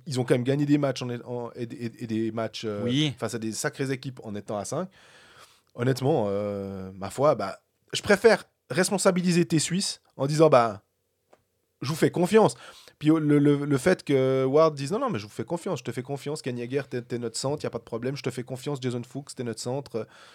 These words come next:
Speaker 1: je te fais confiance, Cody Almond, tu vas faire, voilà, je te fais confiance, Kenny, ne se prend pas une pénalité,
Speaker 2: <laughs>
Speaker 1: ah ouais, non, ça t'arrive pas. »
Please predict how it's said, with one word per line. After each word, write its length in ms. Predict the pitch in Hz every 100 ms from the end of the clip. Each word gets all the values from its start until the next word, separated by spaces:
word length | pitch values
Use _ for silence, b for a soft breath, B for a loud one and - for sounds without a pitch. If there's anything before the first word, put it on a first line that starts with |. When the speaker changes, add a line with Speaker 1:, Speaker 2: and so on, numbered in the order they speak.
| b b -
Speaker 1:
je 60 |
te 100 | -
fais 100 | 131
confiance, 500 | 127 139 - 143 151 127
Cody 200 | 139 131
Almond, 260 | 131 131 139
tu 160 | 131 131
vas 160 | 120
faire, 340 | - 131 147 123
voilà, 320 | 120 131 147
je 40 | 107
te 80 |
fais 80 | 127
confiance, 380 | 131 131 147 143
Kenny, 220 | - 135
ne 40 | 147
se 80 |
prend 140 | - 131
pas 100 | 135
une 60 |
pénalité, 440 | 131 131 127 165 143
Speaker 2:
<laughs> 40 |
Speaker 1:
ah 100 | 139
ouais, 140 | 120 117
non, 60 |
ça 120 | 113
t'arrive 260 | 123 120 113
pas. » 200 | 135 143